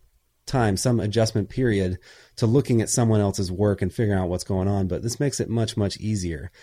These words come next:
And it's just a nice thing to do. And, you know, you should do unto others as you want them to do to you. So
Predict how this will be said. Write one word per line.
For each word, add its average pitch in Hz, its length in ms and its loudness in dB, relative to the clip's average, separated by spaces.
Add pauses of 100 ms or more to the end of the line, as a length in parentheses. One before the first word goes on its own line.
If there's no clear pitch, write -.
(280)
And 101 280 0
it's - 180 -8
just - 200 -2
a 92 60 -2
nice 113 240 0
thing 117 220 2
to 101 80 2
do. 127 300 4
And, 95 440 0 (380)
you 95 100 -2
know, 104 120 4
you 104 100 2
should 92 200 -4
do 110 180 2
unto 110 140 4
others 107 380 4
as 98 200 0
you 104 80 2
want 104 200 2
them 104 140 2
to 98 80 2
do 113 180 4
to 107 80 2
you. 117 280 4
So 98 480 2